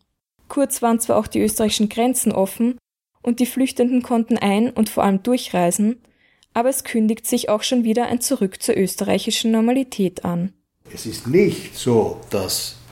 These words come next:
Speaker 2: die große Gutherzigkeit der Mikl-Leitner, des Mitterlehner oder der Frau Merkel auf einmal erwacht ist und sie gesagt hat, Ja, jetzt wir haben das eingesehen wegen den Toten in Bahndorf oder wegen dem ertrunkenen Kind, dass wir jetzt menschlicher sein müssen.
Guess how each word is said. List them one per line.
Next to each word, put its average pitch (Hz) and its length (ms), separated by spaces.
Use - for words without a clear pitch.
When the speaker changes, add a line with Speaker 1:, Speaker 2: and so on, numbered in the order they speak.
Speaker 2:
die - 60
große 127 420
Gutherzigkeit 107 1300
der 107 80
Mikl-Leitner, 95 840
des 92 220
Mitterlehner 95 680
oder 95 180
der 95 140
Frau 95 140
Merkel 98 440
auf 87 120
einmal 95 320
erwacht 92 540
ist - 240
und 101 100
sie - 100
gesagt - 340
hat, 95 120
Ja, - 80
jetzt - 340
wir 110 160
haben 113 160
das 107 200
eingesehen 98 880
wegen 98 200
den 98 180
Toten 98 340
in 98 140
Bahndorf 98 640
oder 101 180
wegen 98 160
dem 101 140
ertrunkenen 101 580
Kind, 95 340
dass - 140
wir 95 80
jetzt - 200
menschlicher - 520
sein - 240
müssen. - 280